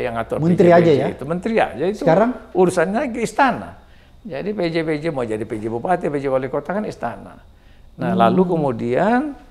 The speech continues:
Speaker 1: tentu ada kepentingan-kepentingan tadi.
Speaker 2: Dan dulu, Prof.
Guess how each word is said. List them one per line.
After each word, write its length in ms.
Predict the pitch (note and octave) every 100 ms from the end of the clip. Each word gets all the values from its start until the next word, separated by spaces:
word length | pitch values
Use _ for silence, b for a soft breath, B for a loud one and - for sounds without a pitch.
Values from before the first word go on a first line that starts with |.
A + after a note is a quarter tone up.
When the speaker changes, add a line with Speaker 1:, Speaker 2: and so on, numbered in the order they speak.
| b b - -
Speaker 1:
tentu 880 | A#2 A#2 - A2 A2+ E3 B3+ D#4+ - - -
ada 240 | A2+ A#2
kepentingan-kepentingan 960 | B2 B2 B2 B2+ B2 A#2+ D3+ F3+ F3+ G3+
tadi. 160 | B3
Speaker 2:
Dan 80 | E3+
dulu, 160 | D#3+ E3 D3+
Prof. 180 | A2+